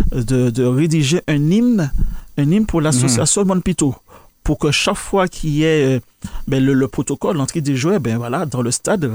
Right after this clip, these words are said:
Speaker 1: rayonne, résonne, pardon, euh, ben, l'hymne de la A S Monpito.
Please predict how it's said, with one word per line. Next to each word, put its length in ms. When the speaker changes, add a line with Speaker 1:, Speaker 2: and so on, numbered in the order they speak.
Speaker 1:
rayonne, 600
résonne, 540
pardon, 480
euh, 760
ben, 220
l'hymne 160
de 80
la 120
A 20
S 160
Monpito. 460